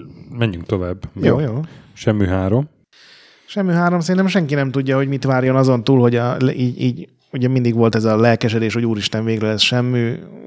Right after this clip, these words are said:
Speaker 2: Tavaly ugye kijött a Shenmue-ből a remastered verzió, ami
Speaker 1: A Shenmue-ből jött.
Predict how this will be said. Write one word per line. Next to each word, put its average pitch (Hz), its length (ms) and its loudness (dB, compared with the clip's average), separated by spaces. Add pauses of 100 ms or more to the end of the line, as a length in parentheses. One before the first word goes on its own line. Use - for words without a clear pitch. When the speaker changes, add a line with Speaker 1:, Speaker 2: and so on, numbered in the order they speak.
(160)
Speaker 2:
Tavaly 120 220 0
ugye 117 120 -2
kijött 113 380 -6
a 107 240 -6
Shenmue-ből 113 480 -4
a 104 60 -4
remastered 113 580 -2
verzió, 113 380 0
ami 110 280 -4 (200)
Speaker 1:
A 101 100 -4
Shenmue-ből 110 500 2
jött. 104 360 -2